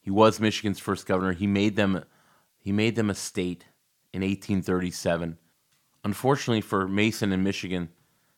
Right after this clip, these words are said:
the year they become a state is also the year of the Panic of eighteen thirty-seven, a major economic disaster throughout the country that strikes the new state of Michigan very hard. And Mason, in an attempt to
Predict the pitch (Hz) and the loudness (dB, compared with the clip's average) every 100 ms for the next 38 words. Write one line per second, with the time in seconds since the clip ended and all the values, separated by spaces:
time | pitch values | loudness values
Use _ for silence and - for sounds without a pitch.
0 | - 98 98 104 101 95 90 98 90 - | -10 0 2 6 4 2 -2 -2 -2 -4
1 | - 92 90 - - - 104 - 98 92 | -4 -2 -2 -8 -8 0 2 2 -2 0
2 | 92 95 - 95 - 104 98 82 85 85 | 2 0 -2 -4 0 4 4 0 -4 -6
3 | 82 85 80 85 82 - 87 - 95 _ | -8 -10 -8 -8 -10 -12 -14 -14 -18 _
4 | _ _ _ _ _ _ _ - 95 107 | _ _ _ _ _ _ _ -2 4 4
5 | 113 107 101 98 98 95 95 - 87 92 | 4 0 0 0 2 4 2 -2 -2 0
6 | 92 - 87 - 95 95 - 87 90 85 | 0 -2 -8 0 2 2 0 -6 -4 -6
7 | - 87 - _ _ _ _ - 95 - | -6 -10 -12 _ _ _ _ -6 -4 -4
8 | - - 127 - 110 104 - 95 92 87 | 6 6 6 2 2 2 0 0 2 -2
9 | - 90 85 85 80 76 50 - _ _ | -4 -6 -4 -4 -6 -12 -16 -18 _ _
10 | _ _ _ _ _ _ _ _ _ 92 | _ _ _ _ _ _ _ _ _ -4
11 | 92 98 110 104 95 90 85 - 110 101 | 0 2 0 0 -2 -2 -4 -2 -2 -2
12 | - 92 82 | -4 -4 -4